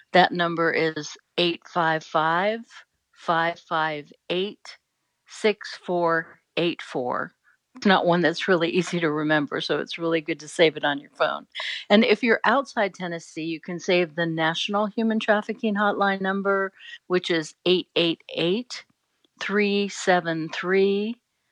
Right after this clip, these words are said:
seven eight eight eight. Those lines are available twenty-four seven, and you can remain anonymous if you choose to. And I would add to what Marissa said and say, if you see signs in public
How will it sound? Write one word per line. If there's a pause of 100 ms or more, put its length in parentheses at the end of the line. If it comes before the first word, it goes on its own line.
(280)
seven (100)
eight (180)
eight (180)
eight. (460)
Those
lines
are
available
twenty-four
seven, (360)
and
you
can
remain
anonymous
if
you
choose
to. (440)
And
I
would
add
to
what
Marissa
said
and (260)
say,
if
you
see
signs
in
public